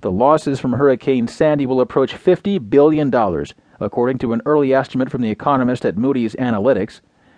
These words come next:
About thirty billion dollars in property damage, the rest in lost economic activity like meals and canceled plane flights.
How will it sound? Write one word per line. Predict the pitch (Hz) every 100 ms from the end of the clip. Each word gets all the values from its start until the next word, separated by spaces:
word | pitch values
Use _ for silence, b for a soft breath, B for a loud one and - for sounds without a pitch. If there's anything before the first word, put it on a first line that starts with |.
| b
About | 92 98 95
thirty | - 175 185 147
billion | 135 143 131
dollars | 127 131 123 117
in | 107
property | 165 180 156 123
damage, | 120 117 135 160 b b b b
the | 85
rest | 76 113 127 -
in | 107
lost | 107 143 160 -
economic | 151 131 123 175 160
activity | 147 135 - 123 104 127
like | 117 110 110
meals | 110 120 156 175
and | 143 101
canceled | - 165 165 190 156
plane | 170 143
flights. | 110 107 71 - -